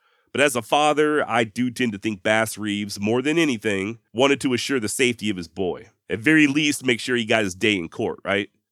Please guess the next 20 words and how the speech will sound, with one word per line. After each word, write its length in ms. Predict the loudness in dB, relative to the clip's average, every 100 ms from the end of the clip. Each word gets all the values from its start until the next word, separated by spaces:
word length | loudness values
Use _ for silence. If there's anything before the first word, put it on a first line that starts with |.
| _ _
Reeves 360 | -6 -4 -4 2
knew 180 | 4 4
that 160 | 2
Ben 240 | 0 0 0
couldn't 240 | 0 0
hide 240 | 0 0
forever. 480 | -2 -2 -2 -4 -14 -8
He 120 | -4
knew 120 | -2
the 60 | 0
law 320 | 4 6 6
would 120 | 4
eventually 540 | -2 2 2 2 -4 -2
catch 260 | 0 2
up 200 | 0 -2
to 160 | -4 -10
him. 180 | -10 -4
That 180 | -2 0
was 140 | 0
inevitable. 800 | 0 2 2 2 0 -6 -12 -18